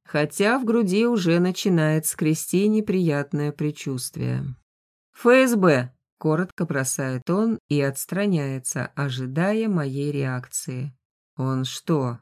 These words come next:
вербует меня?" "Вы сейчас серьёзно?" Смеюсь ему в лицо, но смех получается натянутым.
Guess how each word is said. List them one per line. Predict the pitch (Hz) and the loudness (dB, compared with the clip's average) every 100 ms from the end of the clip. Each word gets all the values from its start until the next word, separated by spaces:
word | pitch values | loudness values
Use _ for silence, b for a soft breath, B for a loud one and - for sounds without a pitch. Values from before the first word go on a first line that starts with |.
| - | -6
вербует | 143 135 127 147 247 254 147 - | -4 -2 -2 -2 0 2 0 -2
меня?" | 131 131 123 117 - _ _ _ _ _ _ _ | -2 -2 -2 -4 -10 _ _ _ _ _ _ _
"Вы | 170 151 185 220 | 0 4 6 6
сейчас | 220 185 - 208 190 | 4 0 4 4 4
серьёзно?" | - 202 190 196 202 208 208 185 147 156 _ _ _ | 2 4 4 6 6 6 6 4 2 0 _ _ _
Смеюсь | - - 147 147 143 131 | -8 -4 0 0 -2 -2
ему | 143 139 | -4 -4
в | 139 | -2
лицо, | 143 143 - 185 | -2 -2 0 2
но | 156 | 2
смех | 139 - 170 180 | 0 2 2 2
получается | - 139 139 165 156 151 | -2 -4 -2 -2 -2 0
натянутым. | 160 175 175 143 135 127 127 131 | 0 0 -2 -4 -4 -6 -8 -8